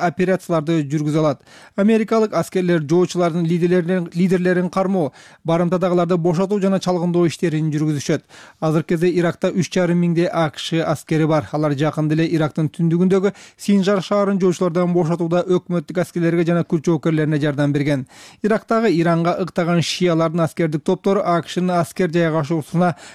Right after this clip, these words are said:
терс пикирде болушуп, ага каршы күрөшөөрүн билдирүүдө.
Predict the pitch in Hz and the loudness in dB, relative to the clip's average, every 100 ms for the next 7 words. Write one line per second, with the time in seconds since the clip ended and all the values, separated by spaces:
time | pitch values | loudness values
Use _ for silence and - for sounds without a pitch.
0 | - - 220 - 139 156 175 185 202 - | -8 -2 -2 -4 -6 -2 0 2 2 -2
1 | 196 - - 165 180 196 170 135 170 175 | -8 -12 -12 -4 -2 -2 -4 -6 -4 -2
2 | - 160 143 143 143 147 143 143 98 | 0 0 0 -2 -2 -2 0 -2 -4